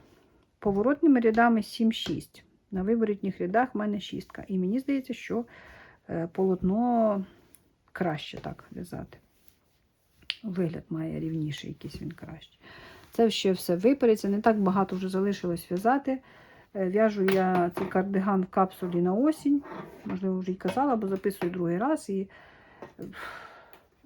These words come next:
забула вже, про що розповідала, про що ні. Тож, е, зараз уже я пров'язала рукав, перейду на цей рукав, пров'яжу, і потім, якщо в мене залишиться з пряжі, буду в'язати вже тіло.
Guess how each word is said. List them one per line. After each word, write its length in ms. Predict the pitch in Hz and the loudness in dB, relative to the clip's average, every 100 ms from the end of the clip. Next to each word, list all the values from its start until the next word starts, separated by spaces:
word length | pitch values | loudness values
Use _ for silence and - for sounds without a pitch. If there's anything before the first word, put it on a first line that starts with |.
| 220 190 - - | -10 -8 -4 -4
забула 420 | 208 208 208 240 | -2 -4 0 0
вже, 140 | 214 196 | 0 0
про 160 | 196 | -4
що 180 | 185 226 | -8 -6
розповідала, 600 | 214 - 175 180 220 233 | -8 -6 -6 -2 -2 -2
про 180 | 196 - | -4 -8
що 200 | - - | -12 -8
ні. 240 | 180 156 175 - - - - - - - | -6 -6 -10 -20 -20 -20 -20 -20 -20 -16
Тож, 340 | - 214 196 - | -2 -2 -2 -6
е, 400 | 185 185 180 180 | -4 -2 0 0
зараз 420 | 185 208 190 190 | 0 0 0 -4
уже 180 | 190 180 | -4 0
я 140 | 180 | -2
пров'язала 600 | 190 180 180 180 156 156 | -2 -2 -2 -2 -2 -4
рукав, 440 | 175 175 233 254 240 | -8 -4 -2 -2 -2
перейду 360 | 190 180 190 | -2 -2 -2
на 160 | 175 170 | -2 -4
цей 260 | - 220 247 | -6 -6 -6
рукав, 400 | 254 262 285 285 _ _ _ _ _ _ _ _ - _ _ _ | -6 -4 -4 -6 _ _ _ _ _ _ _ _ -20 _ _ _
пров'яжу, 840 | - 202 190 202 233 285 277 285 247 | -4 -2 0 2 4 4 2 0 0
і 80 | 226 | -4
потім, 400 | - 240 220 208 | 0 0 0 -2
якщо 240 | 196 226 | -2 0
в 20 | |
мене 200 | 208 196 | 2 2
залишиться 420 | 196 196 196 - 180 | 0 -2 -4 -6 -12
з 40 | |
пряжі, 340 | 214 226 233 | 0 0 2
буду 300 | 202 185 214 | -2 -2 -4
в'язати 420 | 202 185 190 190 185 | -2 -2 -2 -2 -6
вже 220 | 185 185 | -4 -6
тіло. 480 | - 180 165 143 | -4 -4 -4 -6